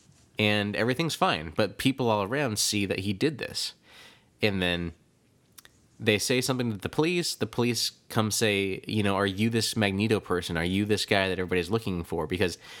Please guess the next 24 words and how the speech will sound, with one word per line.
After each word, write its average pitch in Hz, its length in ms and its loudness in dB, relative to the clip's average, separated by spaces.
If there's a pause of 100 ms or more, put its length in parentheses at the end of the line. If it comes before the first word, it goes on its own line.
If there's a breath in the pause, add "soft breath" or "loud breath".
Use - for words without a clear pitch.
(120 loud breath)
at 104 120 4
the 117 60 2
end 120 80 2
of 113 40 2
the 98 60 2
first 214 260 0
movie, 107 180 0
he 104 140 0
leaves 104 420 0
after 95 320 0
threatening 104 360 0
the 90 40 -2
president 92 480 -2
and 90 80 2
everybody. 85 420 -2 (420 loud breath)
And 101 160 0
so 110 80 2
he 107 40 2
just 101 160 -4
goes 104 140 2
into 92 140 0
hiding. 92 380 0 (1160)
And 117 140 4
he's, 123 280 2